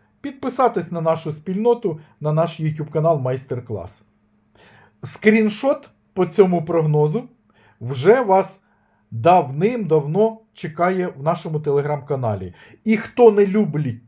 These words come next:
не любить, е, слухати і дивитись, е, не любить мої довгі промови тут на Ютубі, підписуйтесь на Telegram-канал, і ви будете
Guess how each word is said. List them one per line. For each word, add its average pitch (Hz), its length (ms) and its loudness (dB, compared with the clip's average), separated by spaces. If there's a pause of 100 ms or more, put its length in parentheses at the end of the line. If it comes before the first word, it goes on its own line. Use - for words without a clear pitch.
не 180 240 0
любить, 143 640 -4 (520)
е, 113 440 -2 (300)
слухати 214 560 0
і 170 60 0
дивитись, 156 640 -2 (560)
е, 117 100 -4
не 147 160 0
любить 160 360 -2
мої 151 460 0 (160)
довгі 135 720 2 (720)
промови 170 800 4 (360)
тут 175 240 -4
на 160 100 -2
Ютубі, 170 580 -2 (500)
підписуйтесь 262 720 0
на 226 80 -2
Telegram-канал, 254 800 2 (360)
і 208 120 -2
ви 240 120 0
будете 214 560 0